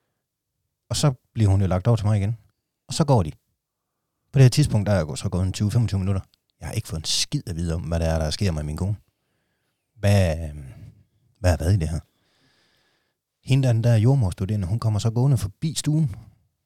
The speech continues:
Døren, den står åben. Og kigger ind og kan se, at jeg sidder der. Der kan man lige se, hun går lige forbi døren, og så tager hun lige to skridt tilbage,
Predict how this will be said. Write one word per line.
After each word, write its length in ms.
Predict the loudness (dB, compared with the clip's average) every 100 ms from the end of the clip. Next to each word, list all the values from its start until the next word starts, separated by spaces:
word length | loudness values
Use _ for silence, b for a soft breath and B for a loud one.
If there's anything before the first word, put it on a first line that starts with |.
| _ _ _ _
Døren, 140 | -2
den 80 | -2
står 140 | -4 -6
åben. 220 | -6 -10 _ _ _ _ _ _ _ _ _ _
Og 100 | -6
kigger 240 | -2 0
ind 100 | 0
og 60 | -2
kan 120 | -2
se, 100 | -2
at 60 | -2
jeg 80 |
sidder 200 | -2 -2
der. 60 | -2 -6 _ _
Der 60 | 2
kan 20 |
man 80 | 4
lige 120 | 4
se, 140 | 4
hun 160 | 4 4
går 160 | 2
lige 160 | 0 -2
forbi 300 | -4 -6 -6 2
døren, 240 | 2 2 -8 -10
og 80 |
så 80 | -6
tager 140 | 2 4
hun 80 |
lige 100 | 4
to 160 | 2 0
skridt 200 | -2 -4
tilbage, 300 | -2 -2 -2